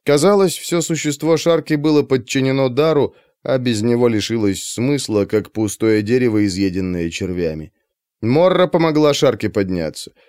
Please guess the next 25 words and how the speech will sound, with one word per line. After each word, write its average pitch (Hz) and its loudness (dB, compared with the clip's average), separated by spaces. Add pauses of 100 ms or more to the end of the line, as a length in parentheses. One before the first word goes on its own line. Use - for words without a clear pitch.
(120)
Сквозь 120 0
усталость 117 2
до 113 2
нее 117 4
долетал 107 2
шепот. - -4 (340)
«Все - -2
кончено. 139 -2 (300)
Теперь 165 0
ты 190 2
уедешь 180 4
отсюда. 110 -4 (320)
Ты 156 2
все 160 0
сделала 151 2
правильно, 127 0
пусть 170 -2
дальше 160 0
сами. 139 -2 (280)
Шарка, 151 0
посмотри 185 2
на 190 6
меня. 135 2 (320)
Ты 190 2
свободна!» 170 2